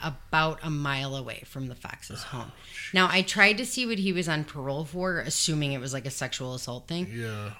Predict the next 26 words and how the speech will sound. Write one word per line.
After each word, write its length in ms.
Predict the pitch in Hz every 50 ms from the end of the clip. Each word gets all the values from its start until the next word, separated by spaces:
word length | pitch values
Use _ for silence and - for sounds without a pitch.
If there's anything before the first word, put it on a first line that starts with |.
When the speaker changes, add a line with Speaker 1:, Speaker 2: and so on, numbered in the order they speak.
| - -
Speaker 1:
Um, 460 | 185 180 170 165 160 156 156 160 151 - - - -
the 80 | - 185
only 240 | 190 196 208 220
thing 160 | 220 214 202 180
I 80 | 160
could 160 | 156 175 127
find 160 | - 165 156 156
was 120 | 156 -
he 60 | - 151
was 120 | 151 143
in 240 | - - 180 185 185
prison 600 | 185 - 175 160 160 156 151 147 147 139 - - - - - -
currently 460 | - - 151 147 131 82 131 135 135
for 180 | 131 - 139 131
the, 300 | 123 127 117 113 95 - - -
the 60 | 143
fourteen-year-old 680 | - - 139 135 135 135 139 135 127 123 117 117 113
sexual 320 | - 123 107 - - 117
assault, 260 | 123 - 127 110 - -
but 100 | 135 -
that 120 | 135 135
he 100 | 131 135 139
had 80 | -
Speaker 2:
Yeah. 60 | - 156
Speaker 1:
committed 440 | 156 151 139 139 131 135 127 117 - - - -
robberies 720 | 147 143 135 131 120 127 131 135 131 135 131 - - -